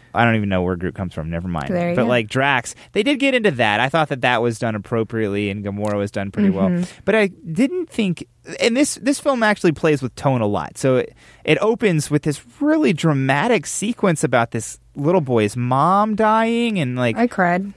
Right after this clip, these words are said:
Speaker 1: uh, you,
Speaker 2: I'm not gonna lie.
Speaker 1: you
Speaker 2: I cried
Speaker 1: cr-,
Speaker 2: everything, though,
Speaker 1: you
Speaker 2: so.
Speaker 1: cried, like, and, and then it, like, immediately jumps into this, like, goofy movie where, you know, all these hijinks happen and they have to kind of fit that tone as something goofy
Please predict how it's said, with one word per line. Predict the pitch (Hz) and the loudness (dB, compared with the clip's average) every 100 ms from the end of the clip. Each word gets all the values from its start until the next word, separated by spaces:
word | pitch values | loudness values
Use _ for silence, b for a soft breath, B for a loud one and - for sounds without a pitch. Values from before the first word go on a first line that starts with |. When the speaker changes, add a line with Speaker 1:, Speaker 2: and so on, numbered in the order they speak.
| - | -10
Speaker 1:
uh, | - | -8
you, | 165 214 | -4 0
Speaker 2:
I'm | 240 | 2
not | 226 196 | 0 0
gonna | 175 | 0
lie. | 160 170 | 2 2
Speaker 1:
you | |
Speaker 2:
I | 190 | 0
cried | - 214 185 | 0 2 2
Speaker 1:
cr-, | |
Speaker 2:
everything, | 170 165 160 156 151 | 0 -2 -2 -4 -4
though, | 151 | 0
Speaker 1:
you | 226 | 0
Speaker 2:
so. | 262 | 0
Speaker 1:
cried, | 170 151 202 220 226 233 202 - | 0 2 2 2 2 2 0 0
like, | 139 131 - 170 | 0 0 -2 -2
and, | 175 | 0
and | - 208 | 0 0
then | 277 | 2
it, | 269 | 2
like, | 226 190 | 0 0
immediately | 180 190 247 233 180 | 2 2 2 2 0
jumps | 196 185 185 | 0 -2 -2
into | 170 160 | 0 0
this, | 147 - | 0 0
like, | 139 113 | -2 -2
goofy | 127 165 170 180 165 160 - b b b - | -2 0 0 0 0 0 -4 b b b -8
movie | 139 214 285 202 131 135 175 b b | -2 0 0 0 2 0 -2 b b
where, | - 151 156 151 147 143 131 | -4 0 2 2 2 2 0
you | - 175 165 | -2 -2 2
know, | 143 139 139 127 - | 2 2 2 0 -2
all | 151 170 | 0 2
these | 165 | 0
hijinks | 175 254 190 175 143 | 0 0 2 0 0
happen | 151 127 123 113 | -2 0 0 0
and | 117 143 139 127 131 | 0 0 0 -2 -2
they | |
have | 156 165 | -2 -2
to | 175 | -2
kind | 170 147 | 0 0
of | 120 - _ - | -2 -10 _ -6
fit | 175 165 | -4 0
that | 139 104 | -2 0
tone | 147 139 131 | -2 0 0
as | 120 | 0
something | 139 120 120 | -2 -2 -4
goofy | 104 120 120 113 107 | -2 -2 0 0 -2